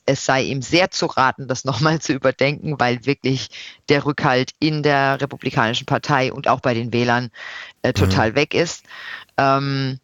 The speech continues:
Speaker 1: es gibt aber auch eben die These, dass er sich auf jeden Fall aufstellen lassen will, um seinen ganzen Gerichtsverfahren, über die wir ja schon gesprochen haben, zu entgehen.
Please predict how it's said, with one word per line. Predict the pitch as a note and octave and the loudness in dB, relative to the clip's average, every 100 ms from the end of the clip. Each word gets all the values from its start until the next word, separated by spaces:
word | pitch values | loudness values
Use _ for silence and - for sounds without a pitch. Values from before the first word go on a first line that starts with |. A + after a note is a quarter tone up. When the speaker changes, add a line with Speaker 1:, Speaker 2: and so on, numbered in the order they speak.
| - - _ - | -16 -20 _ 0
Speaker 1:
es | D#3+ - | 2 0
gibt | G3+ | 0
aber | F3 D#3+ B2 | 2 4 4
auch | D#3+ | 4
eben | F3+ D#3+ D#3 | 0 -2 0
die | D3 | -4
These, | - E3+ F3 E3 | 0 2 2 2
dass | D#3+ D3 | 2 2
er | F#2+ C3+ | 2 -2
sich | C#3+ A#2+ | 0 -2
auf | - | 0
jeden | E3 F#3+ | 0 0
Fall | G#3 - | 0 0
aufstellen | - D#3+ - - - - D3 D3+ | 2 0 -2 -8 -6 0 2 2
lassen | D3 D3 - D3+ B2+ | 0 0 -2 -4 2
will, | D3 D3 C#3+ - - - - | 2 2 0 -8 -16 -10 -2
um | E3+ D#3+ D#3 | 0 0 0
seinen | D3 C#3 C#3+ C#3 | 2 2 0 0
ganzen | C3 B2 A#2+ B2 A2+ A2 G#2 G#2 | 0 0 -4 -4 -2 -2 -2 -2
Gerichtsverfahren, | D#3 G#3+ A3+ - F#3 - F3 E3+ E3+ | 0 2 0 -2 -2 2 2 4 0
über | D3+ D#3 | 0 -2
die | D#3+ | 0
wir | D3+ | 2
ja | D3 | 2
schon | - D#3 | 0 -2
gesprochen | D3+ - C#3+ D3 | -4 0 2 2
haben, | C#3+ C#3+ | 0 -2
zu | - | -4
entgehen. | C3 - C#3 C#3+ C#3+ | -4 -2 0 2 0